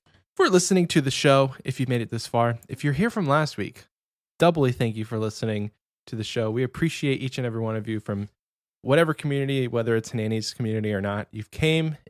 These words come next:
and you've stuck with us. We are X P Waste. If you're on YouTube, like, comment, subscribe, do all that kind of stuff. But more importantly, answer the community question.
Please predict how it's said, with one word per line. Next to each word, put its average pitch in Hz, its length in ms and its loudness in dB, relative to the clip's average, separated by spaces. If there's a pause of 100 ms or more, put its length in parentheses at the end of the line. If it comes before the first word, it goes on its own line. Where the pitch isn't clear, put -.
and 208 100 -2
you've - 100 -4
stuck - 300 0
with 113 140 0
us. - 320 -6 (560)
We 127 120 2
are 147 100 4
X 123 260 -2
P 113 100 -4
Waste. 107 460 -4 (440)
If - 160 -4
you're 233 80 6
on 214 60 4
YouTube, 160 400 0 (840)
like, 123 260 2
comment, 117 340 2
subscribe, 107 400 -4
do 160 140 0
all 135 60 4
that 104 120 -4
kind - 120 -14
of - 60 -16
stuff. - 280 -14
But - 180 -2 (400)
more 226 300 8
importantly, 117 720 2 (1000)
answer 135 240 -2
the 117 60 -4
community 101 320 -4
question. - 340 -12